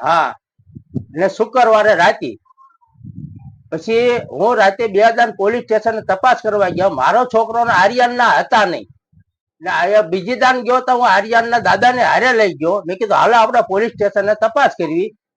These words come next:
કે છોકરા કાંઈક રખડતા હોય ને બિહારી નથી દીધેલા ને." એટલે ના પોલીસ સ્ટેશન માં પૂછ્યું તો કે ઈ છોકરાને કોઈને અહીંયા લાવેલા જ નથી. બરોબર, ઈ છોકરાને બારોબાર ગમે ના લઈ જઈને માર્યા બહુ.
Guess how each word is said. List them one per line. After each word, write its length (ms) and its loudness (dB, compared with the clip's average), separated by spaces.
કે 80 -14
છોકરા 420 0
કાંઈક 220 0
રખડતા 480 0
હોય 80 4
ને 80 -6
બિહારી 440 2
નથી 280 -4
દીધેલા 460 0
ને." 180 -8
એટલે 180 0
ના 220 2
પોલીસ 340 -2
સ્ટેશન 360 0
માં 140 2
પૂછ્યું 480 -2
તો 100 0
કે 240 0
ઈ 40 -6
છોકરાને 500 0
કોઈને 240 0
અહીંયા 200 2
લાવેલા 460 2
જ 100 -10
નથી. 420 -10
બરોબર, 440 -2
ઈ 160 0
છોકરાને 800 2
બારોબાર 520 2
ગમે 300 2
ના 160 2
લઈ 180 4
જઈને 200 -2
માર્યા 340 2
બહુ. 240 -12